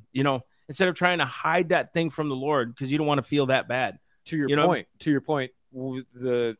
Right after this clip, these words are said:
Speaker 2: the thief is on the cross, the other thief is on the other side, and
Speaker 1: He was a murderer, wasn't he?
Speaker 2: or maybe a murderer. I, I'd have to go back. But
Speaker 1: Where
Speaker 2: either way,
Speaker 1: is
Speaker 2: the,
Speaker 1: your
Speaker 2: the other
Speaker 1: Bible?
Speaker 2: guilty
Speaker 1: Anyway.
Speaker 2: <laughs> It's at home, okay?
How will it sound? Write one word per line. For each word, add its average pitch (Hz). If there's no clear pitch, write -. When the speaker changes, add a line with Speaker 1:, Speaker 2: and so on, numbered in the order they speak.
Speaker 2:
the 131
thief 165
is 139
on 147
the 170
cross, 127
the 127
other 143
thief 139
is 123
on 127
the 120
other 117
side, 110
and 123
Speaker 1:
He 135
was 170
a 139
murderer, 127
wasn't 139
he? 127
Speaker 2:
or 123
maybe 117
a 107
murderer. 107
I, 113
I'd 110
have 104
to -
go 101
back. 87
But 131
Speaker 1:
Where 156
Speaker 2:
either 147
way, 127
Speaker 1:
is 123
Speaker 2:
the, 135
Speaker 1:
your 139
Speaker 2:
the 139
other 143
Speaker 1:
Bible? 107
Speaker 2:
guilty 117
Speaker 1:
Anyway. 110
Speaker 2:
<laughs> -
It's 302
at 262
home, 220
okay? 240